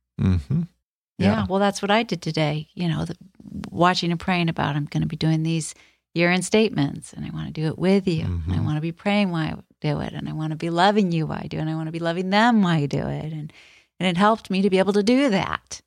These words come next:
Speaker 2: to be able to pray through that in advance.
Speaker 1: Mm-hmm.
Speaker 2: Well, let's pray. Jesus, thank you.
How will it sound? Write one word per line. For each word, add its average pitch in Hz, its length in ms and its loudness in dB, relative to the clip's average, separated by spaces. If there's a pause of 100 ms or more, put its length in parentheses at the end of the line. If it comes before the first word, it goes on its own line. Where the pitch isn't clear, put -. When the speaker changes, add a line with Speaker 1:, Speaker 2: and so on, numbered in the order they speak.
(120)
Speaker 2:
to 165 100 -6
be 175 100 -2
able 160 140 -4
to 165 80 -8
pray 165 280 -4
through 160 260 -8
that 160 220 -10
in 156 100 -10
advance. 160 680 -10 (200)
Speaker 1:
Mm-hmm. 92 360 -2 (840)
Speaker 2:
Well, 196 100 2
let's 196 220 0
pray. 165 320 -6 (340)
Jesus, 196 400 0
thank 190 340 -2
you. 165 360 -10